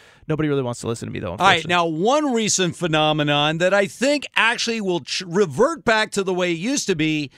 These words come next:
Speaker 2: is elite players playing in bowl games.
Speaker 1: Sure.
Speaker 2: So what, and the, what happened was guys that were gonna go into the N F L draft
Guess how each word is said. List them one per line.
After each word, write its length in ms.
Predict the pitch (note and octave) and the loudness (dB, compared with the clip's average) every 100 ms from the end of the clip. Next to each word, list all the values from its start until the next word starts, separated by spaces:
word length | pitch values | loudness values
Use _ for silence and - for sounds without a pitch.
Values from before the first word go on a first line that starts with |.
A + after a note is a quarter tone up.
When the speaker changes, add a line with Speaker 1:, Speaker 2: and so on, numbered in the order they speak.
| _ - | _ -4
Speaker 2:
is 160 | F#3 | 0
elite 380 | E3 D#3+ G#3+ C4 | 0 0 -2 -4
players 440 | - G#3 G3 F3+ E3 | 0 2 4 2 -2
playing 300 | F#3 F3 E3+ | -2 0 0
in 80 | |
bowl 260 | D3+ D3+ D3+ | 0 0 0
games. 400 | B2+ G2 - - _ _ | -2 -10 -12 -14 _ _
Speaker 1:
Sure. 540 | - - A#3 A3+ A3 G3+ | -8 0 4 6 4 2
Speaker 2:
So 80 | F#3 | 0
what, 220 | G#3 A#3+ | -2 2
and 160 | A3 G#3+ | 0 0
the, 100 | B3 G#3+ | -2 0
what 160 | G3+ | 0
happened 460 | E3 A#3+ D#4 A#3+ G3 | 2 2 4 2 2
was 300 | F3+ F3+ D3+ | 2 2 0
guys 320 | F#3+ A3 B3 | 2 2 2
that 80 | A#3+ | 0
were 140 | A#3+ | 0
gonna 220 | G3+ G#3 F3+ | -2 -2 0
go 360 | F#3 F3+ F3+ G3+ | 0 0 -2 -4
into 280 | F#3+ - | -4 -2
the 140 | F#3 F3+ | -2 0
N 120 | F3 | 0
F 120 | E3 | 0
L 160 | F3+ F3 | 0 0
draft 500 | B2+ D3+ D3 D3 | 0 0 2 0